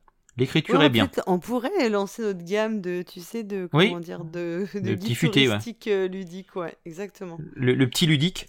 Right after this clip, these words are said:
Speaker 1: et puis en fait, euh, on mettrait un truc de ville, euh, mais on le dirait pas à Lana et Drew, c'est qu'il y a que nous deux qui récupérions
Speaker 2: Oui,
Speaker 1: les,
Speaker 2: voilà, c'est ça.
Speaker 1: les, là,
Speaker 2: On
Speaker 1: tu vois,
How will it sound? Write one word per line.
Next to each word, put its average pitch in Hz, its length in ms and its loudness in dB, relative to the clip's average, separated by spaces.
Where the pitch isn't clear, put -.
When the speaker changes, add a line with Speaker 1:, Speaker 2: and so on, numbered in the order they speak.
Speaker 1:
et 113 80 -8
puis - 160 -8
en 110 80 -4
fait, 143 240 0
euh, 104 320 4
on 104 60 -6
mettrait 110 320 -2
un 107 120 0
truc 113 180 -6
de 104 120 2
ville, 117 260 0
euh, 104 200 -4
mais 123 80 4
on 127 60 6
le 127 60 2
dirait 131 220 6
pas 151 140 4
à 147 40 6
Lana 131 200 2
et 135 80 6
Drew, 151 260 4
c'est 104 200 0
qu'il 110 100 4
y 101 40 4
a - 20 -4
que 135 100 2
nous 147 160 4
deux 156 120 4
qui 135 200 -2
récupérions 117 580 4
Speaker 2:
Oui, 110 120 4
Speaker 1:
les, 101 100 2
Speaker 2:
voilà, 185 440 0
c'est 185 140 -8
ça. 185 120 0
Speaker 1:
les, 120 80 4
là, 131 320 4
Speaker 2:
On 185 100 -2
Speaker 1:
tu 190 60 2
vois, 120 220 4